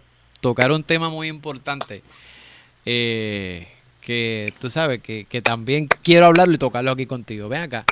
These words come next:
Hablamos de, cuando te estaba comentando lo de, lo, lo de Víctor Manuel, de hacerse relevante con las nuevas generaciones.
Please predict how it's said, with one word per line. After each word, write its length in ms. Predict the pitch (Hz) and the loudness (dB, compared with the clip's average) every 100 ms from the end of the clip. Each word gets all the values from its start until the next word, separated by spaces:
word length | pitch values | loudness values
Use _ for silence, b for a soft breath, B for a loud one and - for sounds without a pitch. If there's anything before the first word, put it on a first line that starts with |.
| B B B B B B | B B B B B B
Hablamos 480 | - 147 151 165 202 | -6 -4 -4 -4 -4
de, 600 | 226 233 226 180 151 131 120 | 0 0 0 0 -2 -2 -4
cuando 220 | 139 139 | -2 -2
te 80 | 135 | -2
estaba 340 | - 151 185 | 0 0 0
comentando 580 | 190 190 185 190 190 180 | -2 -2 0 0 0 2
lo 140 | 170 | 2
de, 320 | 175 170 160 | 4 4 4
lo, 220 | 151 170 170 | 2 2 2
lo 180 | 165 | 2
de 160 | 160 156 | 4 2
Víctor 260 | 156 151 156 | 4 4 4
Manuel, 540 | 151 156 147 123 - - | 0 0 -2 -2 -8 -10
de 200 | - 120 | -4 -2
hacerse 420 | 117 131 123 151 | -2 -2 -2 0
relevante 540 | 156 160 151 151 151 147 | 0 -2 -2 -2 -2 -2
con 120 | 143 | -6
las 120 | 135 | -4
nuevas 260 | 135 143 151 | -4 -2 -2
generaciones. 840 | 151 147 143 127 156 151 117 | -4 -4 -6 -6 -4 -4 -6